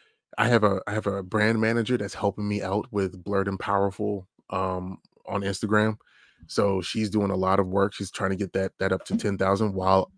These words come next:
you know, ten thousand followers while I'm working on promoting Blurred Station. So it's a, it's a, I definitely have a, a great team with me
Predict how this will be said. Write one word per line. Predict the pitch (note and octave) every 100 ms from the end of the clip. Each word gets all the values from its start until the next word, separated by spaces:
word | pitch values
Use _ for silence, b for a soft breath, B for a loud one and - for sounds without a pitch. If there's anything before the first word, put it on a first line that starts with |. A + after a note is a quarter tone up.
| -
you | -
know, | G2
ten | A#2
thousand | G#2+ G2
followers | G#2 G2+ F#2
while | F#2+ F#2
I'm | F#2+ G2+ F#2+
working | G2 G2 G2
on | F#2+ G2 F#2+
promoting | G2 G2 F#2+
Blurred | F#2 G#2 F#2
Station. | - G2 F#2+ G#2 G#2
So | F#2+ F#2 - b b b b -
it's | G2+ -
a, | G2 F2+ - -
it's | -
a, | G#2 - - G2+
I |
definitely | G2+ A#2 G#2+ G2+
have | G#2
a, | F#2+ F#2 F2
a | F#2
great | F2 G#2 -
team | - G2+ G#2 A2+ _
with | - G#2+ A2+
me | A#2